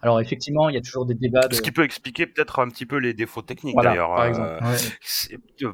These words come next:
Speaker 2: parce que voilà, il faut, il faut assurer,
Speaker 1: Exactement,
Speaker 2: euh,
Speaker 1: parce
Speaker 2: la
Speaker 1: qu'on peut avoir
Speaker 2: fluidité
Speaker 1: des
Speaker 2: aussi,
Speaker 1: débats,
Speaker 2: quoi,
Speaker 1: notamment
Speaker 2: voilà.
Speaker 1: sur l'eau, ça a un peu fait grincer des dents, et effectivement, elle paraît un peu, euh, gélatineuse, mais, euh, mais pour ça, pour la fluidité, je pense que c'est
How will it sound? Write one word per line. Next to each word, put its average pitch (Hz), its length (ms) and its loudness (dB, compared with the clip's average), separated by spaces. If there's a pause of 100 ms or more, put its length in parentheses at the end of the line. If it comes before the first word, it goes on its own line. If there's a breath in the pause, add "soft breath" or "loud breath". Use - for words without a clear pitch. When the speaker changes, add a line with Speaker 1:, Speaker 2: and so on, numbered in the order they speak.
Speaker 2:
parce 113 160 -2
que - 80 -4
voilà, 123 220 6
il 107 60 -6
faut, 104 300 -8
il 104 60 -16
faut 113 180 -2
assurer, 104 380 -2
Speaker 1:
Exactement, 113 400 2
Speaker 2:
euh, 92 160 -2
Speaker 1:
parce 110 80 -2
Speaker 2:
la 98 80 -4
Speaker 1:
qu'on 113 120 -2
peut 123 60 6
avoir 131 160 6
Speaker 2:
fluidité - 20 0
Speaker 1:
des 131 60 0 (120)
Speaker 2:
aussi, 127 40 2
Speaker 1:
débats, 131 320 4
Speaker 2:
quoi, - 80 -2
Speaker 1:
notamment - 200 4
Speaker 2:
voilà. 107 120 0
Speaker 1:
sur 117 200 -4
l'eau, 120 240 2
ça 123 160 -2
a - 20 2
un 110 80 0
peu 113 100 -8
fait 120 120 -6
grincer 120 280 -2
des 123 140 4
dents, 131 280 2
et 117 40 2
effectivement, 123 460 0
elle 123 80 2
paraît 110 220 0
un 110 100 -2
peu, 110 140 -4 (200)
euh, 101 40 -4 (400)
gélatineuse, 127 800 2 (400)
mais, 143 320 4
euh, 113 320 4
mais 107 220 0
pour - 200 -14
ça, 127 160 4
pour 117 160 -4
la 104 80 2
fluidité, 117 560 -2
je 123 80 -10
pense 117 180 -4
que 120 80 -4
c'est 110 260 -4